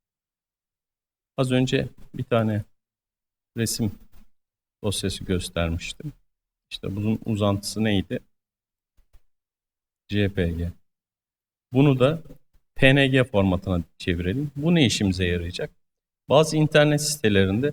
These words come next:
bir dosyayı yüklemek istediğiniz zaman size uyarı verir. Bunun uzantısı ne bileyim P N G olmak zorunda, gif olmak zorunda, tif gibi.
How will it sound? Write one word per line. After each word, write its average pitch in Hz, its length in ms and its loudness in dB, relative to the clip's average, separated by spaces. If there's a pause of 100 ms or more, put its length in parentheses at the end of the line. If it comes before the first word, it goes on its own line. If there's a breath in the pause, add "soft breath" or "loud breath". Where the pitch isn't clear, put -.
bir 117 240 -4
dosyayı 127 400 0
yüklemek 131 440 0
istediğiniz 127 500 0
zaman 104 280 0 (240)
size 131 240 0
uyarı 120 420 2
verir. 82 380 -4 (360)
Bunun 139 240 4
uzantısı 113 640 2
ne 110 140 2
bileyim 120 380 -2 (600)
P 120 200 6
N 120 140 6
G 117 120 4
olmak 95 360 2
zorunda, 82 360 -8
gif 117 280 -4
olmak 95 320 0 (220)
zorunda, 101 240 -4
tif - 400 -4
gibi. 95 200 -8